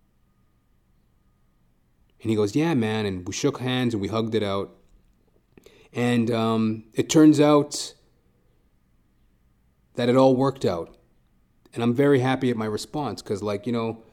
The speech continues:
I asked twice. I said, "I felt like there was tension between us. I felt like there was some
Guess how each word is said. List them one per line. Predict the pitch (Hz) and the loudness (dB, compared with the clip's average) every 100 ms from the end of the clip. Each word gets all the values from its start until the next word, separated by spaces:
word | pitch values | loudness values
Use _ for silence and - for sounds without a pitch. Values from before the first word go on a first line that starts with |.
| _ - - _ - | _ -20 -20 _ -8
I | 123 | -4
asked | 123 139 - - | 0 0 -2 -4
twice. | 170 147 101 | -2 -2 -2
I | 101 | -4
said, | 110 101 101 - _ - | -4 -6 -8 -20 _ -10
"I | 107 | -10
felt | - 131 123 | -4 -4 -2
like | 131 | -2
there | 135 | 0
was | 131 | -2
tension | 131 135 131 | 0 -2 -2
between | 110 117 107 95 | -4 -6 -6 -8
us. | 85 - | -10 -12
I | |
felt | - 113 | -6 -6
like | 110 110 | -4 -2
there | |
was | 110 104 | -2 -2
some | 110 107 101 95 | -4 -4 -4 -8